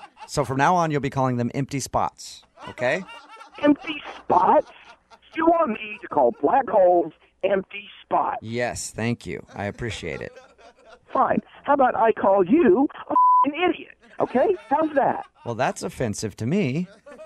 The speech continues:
Speaker 1: I think.
Speaker 2: You know what? I don't care anymore. I'm trying to do my job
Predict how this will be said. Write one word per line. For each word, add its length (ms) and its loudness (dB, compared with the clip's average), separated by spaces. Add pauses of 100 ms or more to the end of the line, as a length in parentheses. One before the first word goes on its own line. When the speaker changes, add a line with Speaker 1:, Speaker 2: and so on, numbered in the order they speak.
(120)
Speaker 1:
I 80 -6
think. 260 -6 (400)
Speaker 2:
You 80 4
know 80 4
what? 200 -4
I 100 0
don't 260 0
care 180 2
anymore. 320 2 (200)
I'm 140 2
trying 340 0
to 80 0
do 200 2
my 200 2
job 360 2